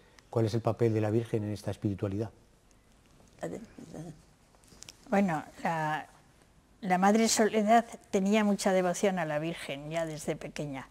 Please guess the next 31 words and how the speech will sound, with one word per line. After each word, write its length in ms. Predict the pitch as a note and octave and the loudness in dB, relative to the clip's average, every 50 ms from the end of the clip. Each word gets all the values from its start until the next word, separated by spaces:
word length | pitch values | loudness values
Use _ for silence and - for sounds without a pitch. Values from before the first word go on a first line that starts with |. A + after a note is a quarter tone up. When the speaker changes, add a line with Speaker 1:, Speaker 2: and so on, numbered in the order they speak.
| - - - - - - - - - - | -20 -20 -20 -20 -20 -20 -20 -20 -12 -6
Speaker 3:
y 480 | A#3+ F3 E3+ E3 D#3 D#3 D#3 D3+ - - | -4 -4 -4 -4 -4 -6 -8 -10 -6 -4
a 80 | - E3+ | 0 2
la 100 | E3 D#3+ | 2 4
Virgen 320 | F3 F#3+ - - A3+ A3+ | 2 2 2 2 4 4
de 80 | G#3+ G3+ | 6 6
los 180 | F3+ E3+ D#3+ | 4 4 2
Dolores 480 | - E3 D#3 D#3+ E3+ E3 D3+ - - - | 0 0 0 2 0 0 -2 -4 -6 -6
también, 340 | - D#3+ D3+ D3 D3 C#3+ C#3+ D3+ | -6 -8 -8 -8 -8 -10 -8 -8
mucha 240 | E3+ E3+ - F3+ | -8 -8 -6 -6
devoción, 500 | E3 D#3+ D#3 D#3 D3 - - D3 D3 - - - _ - | -4 -4 -4 -4 -4 -6 -6 -8 -8 -8 -10 -16 _ -4
y 120 | F#3 F3+ | -2 0
don 200 | F3+ F3 F3 E3+ | 0 0 -2 -2
Miguel 300 | F3 F3+ F#3+ G#3+ A#3+ A#3+ | -2 0 0 2 0 0
también, 400 | - F#3 E3+ E3 E3 E3 D#3+ D#3+ | 0 0 -2 -2 -2 -4 -4 -4
en 80 | E3 F#3 | -2 -2
eso 260 | G#3 G#3 - B3 A3 | -2 0 0 -2 0
se 140 | - A3 G3+ | 0 0 0
parecían 520 | - E3+ E3 E3 D#3+ - - F#3+ F#3+ F#3 | 0 0 -2 -2 -2 0 0 0 0 0
mucho, 460 | D#3+ D3+ D#3 - - - C#3 C3+ - - _ - - - - - - - - - | -2 -6 -6 -8 -8 -10 -10 -12 -14 -16 _ -20 -20 -20 -20 -20 -20 -18 -12 -8
en 100 | G3+ E3+ | -6 -2
la 100 | E3 D#3+ | 0 0
devoción 440 | D#3 D#3 D#3+ D#3+ - - F3+ F3 F3 | 2 2 0 0 0 -2 -2 -2 -2
a 40 | E3+ | 0
la 140 | E3 D#3+ | 0 0
Virgen. 460 | D#3 D3 C#3+ - - - - F#3 F3+ - - - - - - - - | -2 -2 -4 -8 -10 -12 -12 -12 -14 -16 -18 -20 -20 -20 -16 -4 2
Y 100 | G#3+ A3 | 2 4
ese 200 | A#3 - - C4 | 4 6 4 4
icono 420 | B3+ B3 - A#3+ A#3 A3+ A3+ A3+ | 4 6 6 4 6 6 4 4
de 140 | A3+ A3+ A3 | 6 6 6
la 220 | G#3+ G#3 G3+ G3 | 6 8 6 6
Virgen, 560 | G3 G3 G3+ G3+ G3 - - G3 F#3 F3+ E3+ | 6 4 2 0 -2 -2 0 0 0 0 -2